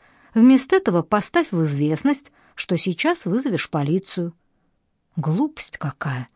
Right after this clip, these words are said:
тряхнула Лера волосами. «Звони», приказала Сашка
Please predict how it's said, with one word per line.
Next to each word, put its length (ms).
тряхнула 400
Лера 300
волосами. 680
«Звони», 720
приказала 520
Сашка 520